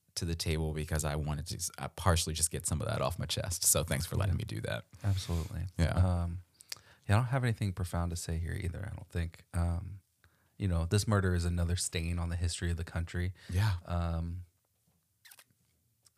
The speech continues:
Speaker 2: and it's, uh, I think it's one we have to, like, you know, look at. We can't look away from this.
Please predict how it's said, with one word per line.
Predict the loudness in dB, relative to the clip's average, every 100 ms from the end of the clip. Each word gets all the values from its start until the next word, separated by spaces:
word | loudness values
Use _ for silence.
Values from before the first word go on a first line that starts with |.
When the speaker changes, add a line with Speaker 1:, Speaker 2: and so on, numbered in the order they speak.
| -2
Speaker 2:
and | 0
it's, | 0 -4 -10 _ -10
uh, | -4 0 2
I | 4
think | 4
it's | 2 2
one | 4 6
we | 6
have | 6 4
to, | 0
like, | 0 0 -2 -16 _ _ -6
you | -4
know, | -2 0
look | 4 4 4
at. | 0 0
We |
can't | 0 0 0
look | 0
away | 0 0 0
from | -2 -6
this. | -6 -6 -6